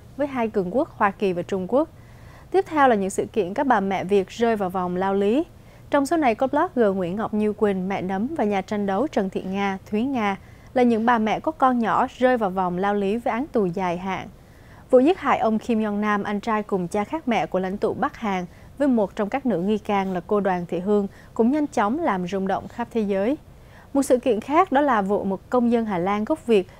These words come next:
doanh nhân Trịnh Vĩnh Bình, kiện chính phủ Việt Nam với cáo buộc vi phạm thỏa thuận mà hai bên đã ký kết năm hai ngàn lẻ sáu. Bên cạnh đó, cũng có những vụ án lớn có liên quan đến nhiều quan chức cấp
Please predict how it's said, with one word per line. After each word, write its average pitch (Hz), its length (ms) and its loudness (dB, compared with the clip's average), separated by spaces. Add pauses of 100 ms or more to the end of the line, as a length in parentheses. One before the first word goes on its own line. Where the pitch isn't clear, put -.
doanh 226 280 2
nhân 220 220 0
Trịnh 175 240 -2
Vĩnh 180 220 -2
Bình, 196 200 0 (400)
kiện 214 200 6
chính 339 220 0
phủ 185 120 2
Việt 202 160 2
Nam 208 240 -2
với 220 100 -2
cáo 285 160 0
buộc 233 280 2
vi 208 120 2
phạm 185 280 -2
thỏa 175 200 -4
thuận 202 320 -4
mà 185 80 -6
hai 190 180 -4
bên 190 220 -2
đã 175 100 -6
ký 226 160 -4
kết 277 320 -4
năm 202 160 -4
hai 196 160 -6
ngàn 175 160 -6
lẻ 156 100 -4
sáu. 208 400 -2 (600)
Bên 226 140 2
cạnh 170 200 -2
đó, 196 260 2 (260)
cũng 214 140 4
có 294 80 2
những 226 240 2
vụ 220 120 2
án 277 300 -2
lớn 247 280 2
có 349 100 0
liên 262 220 0
quan 208 300 -2
đến 233 240 0 (180)
nhiều 208 320 2
quan 247 200 -2
chức 320 200 -6
cấp 339 120 -2